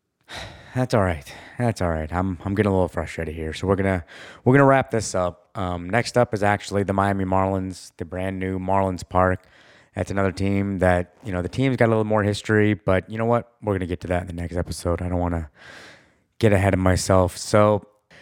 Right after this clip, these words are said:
as always, please, uh, check out the website at rounding third dot net.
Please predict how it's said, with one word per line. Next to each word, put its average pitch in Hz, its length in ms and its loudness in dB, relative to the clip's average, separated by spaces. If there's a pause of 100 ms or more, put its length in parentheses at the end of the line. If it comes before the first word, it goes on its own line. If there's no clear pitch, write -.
(200)
as 101 160 -4
always, 117 480 2
please, 110 680 -2
uh, 101 200 2
check - 180 -4
out 104 80 -2
the 98 80 -2
website 110 500 4
at 98 120 -6
rounding 101 320 0
third 101 300 2
dot 95 200 0
net. 117 340 2